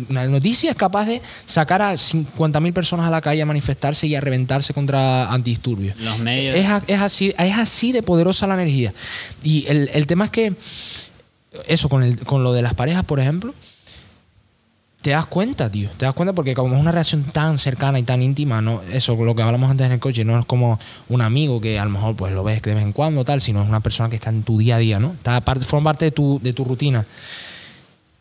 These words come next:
Speaker 1: Al final te das cuenta de eso, de que son, o sea, tienes que compensar mucho las cosas negativas. Aunque sea una mini cosa, para que funcione, tiene que haber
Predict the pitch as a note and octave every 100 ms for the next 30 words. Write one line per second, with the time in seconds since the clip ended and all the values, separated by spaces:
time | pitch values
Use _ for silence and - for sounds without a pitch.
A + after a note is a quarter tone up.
0 | _ - D#3 D3+ D3+ F#3 G#3+ G3 - G3
1 | G#3 F3+ G3 C#3 A#2 A#2 - E3 F3+ -
2 | - C#3 D3+ B2 C3 D#3+ - F#3 D#3 B2+
3 | B2 A#2+ D3+ B2+ D#3+ G3+ A#2+ G#2+ C#3 C3+
4 | C3 A#2+ G#2+ B2 A#2+ G2+ - B2 - B2+
5 | A#2+ A#2+ D3+ E3+ E3+ C#3+ C3+ B2 C3 F3
6 | F3+ F3 D3 - - G3+ A3 D#3+ - -
7 | _ _ _ - C#3 C3+ C3 C3+ G#2+ F#2+
8 | - C#3+ C3+ - G#3 B3+ G3 F#3+ F3 F3
9 | F#3+ G#3